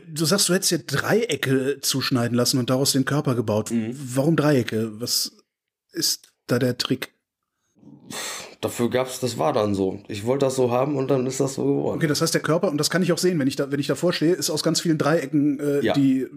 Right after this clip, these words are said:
Speaker 1: ja, irgendwie
Speaker 2: Ja.
Speaker 1: gebogen und,
Speaker 2: Ja.
Speaker 1: und, und geformt und, und miteinander verbunden.
Speaker 2: Genau.
Speaker 1: Hast du das Ding danach nochmal irgendwie schleifen müssen oder so?
Speaker 2: Das
Speaker 1: Ist
Speaker 2: wurde
Speaker 1: das
Speaker 2: komplett
Speaker 1: die
Speaker 2: von der
Speaker 1: Rohre-
Speaker 2: Firma gesandstrahlt.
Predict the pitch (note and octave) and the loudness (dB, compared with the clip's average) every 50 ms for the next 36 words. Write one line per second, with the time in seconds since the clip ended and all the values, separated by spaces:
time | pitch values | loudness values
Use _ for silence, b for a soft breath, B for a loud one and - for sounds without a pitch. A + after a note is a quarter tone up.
0 | C3 - - _ - D3+ C3 A2+ A#2 B2 C#3 C3 C3 C3 B2 C3+ C3 C3 B2+ A#2 | -20 -20 -20 _ -4 -2 -2 -2 -2 -2 -2 -2 -2 -2 0 2 2 2 4 2
1 | G#2+ - - B B B B B B B - D3+ C3+ A2+ C3+ C3+ C#3+ C#3+ C#3+ C#3 | 2 0 -2 B B B B B B B -2 -2 2 4 4 4 6 6 4 4
2 | C#3+ C3+ C3 B2+ B2 A#2+ - G2 - C#3+ - D3+ C3+ A#2+ - - - - - B2+ | 4 4 2 2 2 2 0 0 0 0 -4 -4 -4 -4 -4 -4 -6 -2 0 0
3 | B2 B2 - D3 A2+ - - C#3 B2 B2 A#2+ _ - C#3+ B2 B2+ B2 A#2 B2 A#2 | 0 0 -2 -6 -8 -8 -10 -10 -10 -10 -12 _ -8 -6 -4 -2 0 0 -2 -2
4 | - A#2+ A2+ B2 A2+ A2+ C#3 C#3+ A2 F#2 F#2+ F#2+ - B B B B B B B | -4 -4 -2 -2 0 2 2 2 2 0 -2 -6 -8 B B B B B B B
5 | B B B B B B B B B - C3+ - D#3 - - C#3 C#3+ C#3+ C3 B2 | B B B B B B B B B 0 2 2 2 2 2 2 4 4 4 4
6 | B2+ C3+ - D#3 A#2+ C3 C3 C3 C3 B2 B2+ A2 - - - - A#2 G2 F#2+ A2 | 2 2 2 0 0 2 0 -2 -2 -4 -2 -2 -2 -2 -2 -4 -4 -6 -4 -6
7 | B2 C4 - - F3+ F3+ F#3+ G3 - A3+ A3 G#3 G3+ G3 E3+ F#3 F3+ A#2+ A#2+ - | -6 -4 -2 -2 -2 -2 0 0 0 0 0 -2 -2 0 0 2 0 0 2 0
8 | C#3 C#3+ - C#3+ C3 A#2+ D3 C3+ B2 B2 C#3+ D3 D3 D3 C#3 - B2 A#2 A#2 G#2+ | 0 0 2 0 0 0 0 -2 2 2 2 4 4 2 2 2 2 2 2 2
9 | G#2+ G2+ G#2 G2+ G2 F#2+ - - - - F#2 - | 2 2 2 2 0 0 -2 -4 -2 -2 -2 -4